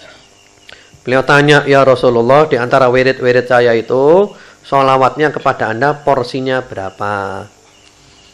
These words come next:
Sampai kepada kesimpulan sahabat Ubay, "Kalau gitu wirid saya semuanya itu untuk sholawat kepada Anda." Itu maksudnya. Atau lebih gampang lagi,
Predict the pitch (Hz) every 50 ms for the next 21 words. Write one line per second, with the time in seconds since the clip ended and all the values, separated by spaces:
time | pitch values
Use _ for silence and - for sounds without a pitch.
0 | _ _ _ _ - _ _ - - 123 120 123 127 165 160 156 123 135 120 120
1 | - 123 120 - 123 - 147 127 123 113 131 143 147 135 123 123 113 117 110 117
2 | 117 147 127 107 - 127 127 143 165 180 185 175 - - - - _ _ _ 113
3 | 117 123 117 117 - 120 - 175 175 180 180 - 143 143 139 135 127 139 143 143
4 | - - 143 127 123 131 139 143 147 143 143 139 123 123 123 117 117 117 117 113
5 | 113 107 107 - 135 160 180 196 202 196 - - - _ _ _ - 165 170 147
6 | 139 135 - 147 - - - 123 120 117 117 113 117 - - 110 - 110 101 -
7 | 113 120 135 156 180 - - - _ _ _ _ _ _ - 98 98 95 95 95
8 | 92 95 95 98 101 101 101 95 90 - _ _ _ _ _ _ _ _ _ _
9 | _ _ _ _ _ _ _ _ _ _ 135 127 - 139 123 107 - - 107 -
10 | 101 101 92 - _ _ _ _ _ _ _ _ _ _ _ _ _ _ _ 131
11 | 131 131 180 175 170 160 160 143 - 135 123 120 123 127 131 135 151 156 151 -
12 | 151 147 147